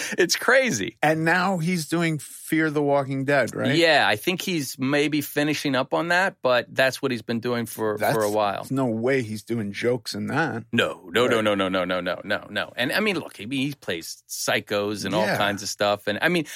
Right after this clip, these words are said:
Speaker 1: I, I put him, I put you and him in the exact same category in my mind where you both,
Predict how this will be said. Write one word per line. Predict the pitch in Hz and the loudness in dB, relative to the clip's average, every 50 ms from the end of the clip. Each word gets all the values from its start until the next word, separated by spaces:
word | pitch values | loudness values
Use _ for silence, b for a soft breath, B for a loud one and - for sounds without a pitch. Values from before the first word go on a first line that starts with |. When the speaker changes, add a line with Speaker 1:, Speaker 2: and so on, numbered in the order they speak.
| B B | B B
Speaker 1:
I, | - 175 190 - 190 208 | 0 0 2 2 2 0
I | |
put | 202 - 208 202 160 | 2 2 0 2 4
him, | 180 170 151 151 156 160 147 | 4 2 2 0 0 0 2
I | 147 170 170 | 2 2 2
put | - 202 180 - | 2 0 -2 0
you | 147 147 156 151 151 | 0 0 2 2 2
and | 139 | 2
him | 131 135 135 127 123 | 2 2 2 2 0
in | 120 | 0
the | 117 113 | 0 -2
exact | 104 101 120 110 107 - | -2 0 0 0 0 0
same | - 107 104 | -2 -6 -6
category | 98 - 104 98 95 95 92 95 92 92 | -2 0 0 0 0 0 -2 -2 -2 -2
in | 90 | -2
my | 90 87 90 | -2 -4 -4
mind | 90 90 90 87 87 87 | -2 -2 -2 -4 -4 -4
where | 92 92 90 90 | -2 -2 -2 -2
you | 90 98 101 | -4 -6 -8
both, | 98 87 117 117 117 110 104 95 - - - | -4 0 2 2 4 2 2 0 -4 -14 -20